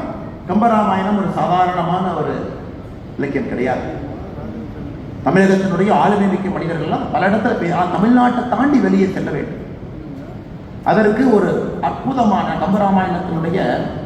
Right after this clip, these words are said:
rendition in ஆங்கிலம் ரொம்ப கஷ்டம் ஐயா. Because the ri-, the richness of Tamil language is so high. அதை நீங்க அப்படியே ஆங்கிலத்துல அப்படியே மொழிபெயர்த்துட்டு போக முடியாதுங்க. தெரியாது, புரியாது, அதனுடைய தாக்கம் தெரியாது.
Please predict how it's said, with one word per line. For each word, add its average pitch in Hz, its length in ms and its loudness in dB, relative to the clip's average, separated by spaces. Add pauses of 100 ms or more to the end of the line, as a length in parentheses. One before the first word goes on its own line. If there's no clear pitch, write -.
(580)
rendition 247 560 6
in 208 100 2
ஆங்கிலம் 220 480 2
ரொம்ப - 160 -2
கஷ்டம் 156 360 -8
ஐயா. 127 180 -6
Because 170 340 -6 (600)
the 165 60 2
ri-, 160 240 0
the 170 60 2
richness 240 460 6
of 233 80 4
Tamil 202 280 4
language 180 500 2
is 139 140 -4
so 175 240 0
high. 156 160 2 (920)
அதை 202 180 6
நீங்க 202 140 6
அப்படியே 214 220 4
ஆங்கிலத்துல 254 380 4
அப்படியே 240 300 4
மொழிபெயர்த்துட்டு 214 540 2
போக 180 140 -2
முடியாதுங்க. 131 420 -2
தெரியாது, 208 320 4 (140)
புரியாது, 208 340 2
அதனுடைய 156 400 -2
தாக்கம் 208 400 0
தெரியாது. 139 320 -4